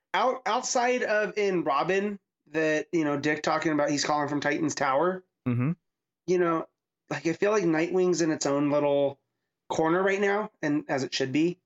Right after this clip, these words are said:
Speaker 1: you know, just let Tom Taylor tell the story he wants to tell
Speaker 2: Well,
Speaker 1: over
Speaker 2: I,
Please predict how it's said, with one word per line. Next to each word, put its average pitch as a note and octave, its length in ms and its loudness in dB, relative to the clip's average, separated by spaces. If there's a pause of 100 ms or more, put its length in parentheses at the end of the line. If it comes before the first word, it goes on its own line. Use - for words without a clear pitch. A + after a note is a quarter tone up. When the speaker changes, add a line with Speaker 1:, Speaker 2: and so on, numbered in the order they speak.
(340)
Speaker 1:
you C#3+ 120 0
know, C3+ 180 2
just C#3+ 180 -4
let C#3 120 -2
Tom C3+ 180 0
Taylor C#3+ 240 2
tell C#3+ 140 0
the C#3 80 0
story C#3+ 340 2
he C#3 120 4
wants C#3 280 0
to C#3 80 -4
tell C#3 400 2 (640)
Speaker 2:
Well, D3+ 140 4
Speaker 1:
over E3+ 80 4
Speaker 2:
I, - 20 2